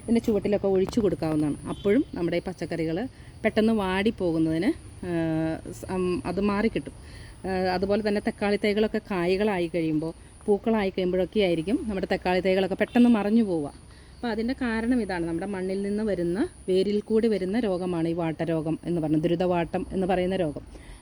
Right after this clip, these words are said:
അപ്പോൾ അതിന് തടയാൻ വേണ്ടിയിട്ട് നമ്മൾ ആദ്യം, ആ, കുമ്മായം ചേർത്ത് മണ്ണിലേക്ക്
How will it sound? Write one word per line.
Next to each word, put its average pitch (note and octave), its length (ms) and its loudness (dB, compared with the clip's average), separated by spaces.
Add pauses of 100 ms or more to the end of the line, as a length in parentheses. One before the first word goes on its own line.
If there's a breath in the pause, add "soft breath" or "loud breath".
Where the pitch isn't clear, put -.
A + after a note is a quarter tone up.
അപ്പോൾ A3+ 200 -2
അതിന് A#3+ 480 2
തടയാൻ G3+ 400 0
വേണ്ടിയിട്ട് F3 280 -4 (100)
നമ്മൾ F#3 180 -4
ആദ്യം, F#3 400 -4 (100)
ആ, E3+ 280 -4 (100)
കുമ്മായം G3 360 0
ചേർത്ത് F#3 260 -2
മണ്ണിലേക്ക് E3+ 560 0